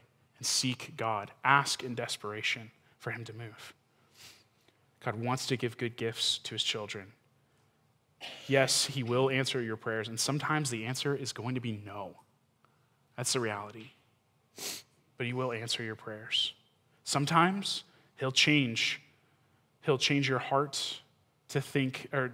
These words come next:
he'll change your heart and your mind to realize that the things that you've been praying that you need, you don't actually need. Two, he'll answer in that way. I think the prayer, I think a,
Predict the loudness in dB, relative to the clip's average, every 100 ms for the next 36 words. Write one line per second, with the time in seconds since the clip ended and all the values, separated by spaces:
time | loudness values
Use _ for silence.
0 | -4 -2 0 0 0 -2 0 2 2 0
1 | -2 2 2 2 0 -2 0 2 2 0
2 | -6 -6 -6 -4 -4 -6 -8 -4 -4 -2
3 | -4 -6 -8 -8 -8 -10 -10 -10 -12 -12
4 | -12 -12 -16 -18 -20 -20 _ _ _ _
5 | _ _ _ _ _ _ _ _ _ _
6 | -12 -10 -10 -12 _ _ _ _ -16 -10
7 | -8 -8 -10 -10 -14 -16 -20 -20 _ _
8 | _ _ -12 -12 -12 _ _ _ -6 -2
9 | 0 -2 -4 2 4 4 4 0 -6 -14
10 | _ _ _ _ _ -4 4 4 4 2
11 | 0